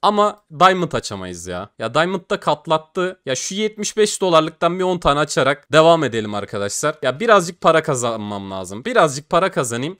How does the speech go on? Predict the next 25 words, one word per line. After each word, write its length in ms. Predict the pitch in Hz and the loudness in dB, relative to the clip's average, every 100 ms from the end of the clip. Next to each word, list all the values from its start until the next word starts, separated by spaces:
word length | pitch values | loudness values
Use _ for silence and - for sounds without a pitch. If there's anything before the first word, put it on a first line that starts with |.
| 151 | -2
Direkt 280 | 202 165 143 | 0 2 0
arkadaşlar 640 | 131 127 127 - 185 131 | 0 0 -2 -2 -8 -6
bin 180 | 208 156 | -6 -2
dolar 220 | 110 107 | 0 -2
çekeceğim. 460 | - 104 - 185 180 | -4 -12 -10 -8 -6
Böyle 200 | 147 170 | -6 -6
bin 160 | 180 | -4
dolar, 280 | 135 120 127 | -2 -2 -4
bin 140 | 175 | -6
dolar 220 | 131 131 165 | -2 -2 -2
çekerek 540 | - 147 120 135 - | -6 -4 -4 -4 -4
gidebiliriz 1000 | 151 123 127 156 _ - 135 120 101 90 | -6 0 0 0 _ -6 -4 -2 -4 -6
abi. 320 | 90 82 85 _ | -8 -8 -14 _
Hadi 220 | - 170 107 | -6 -4 -2
bakalım, 360 | 98 98 101 | -4 -6 -6
on 140 | 160 170 | -6 -2
tane 240 | 156 143 | 0 0
açtım. 560 | 143 - - 170 175 - | -2 -4 -8 -8 -8 -12
Yedi 220 | 208 190 | -8 -6
yüz 180 | 170 147 | -6 -6
yirmi 260 | 147 143 135 | -6 -6 -6
bir 160 | 135 | -6
dolar 340 | 113 101 95 92 | -4 -4 -4 -4
verdi. 360 | 92 92 160 - | -8 -8 -12 -6
Okey. 440 | 180 170 107 123 | -6 -6 -8 -8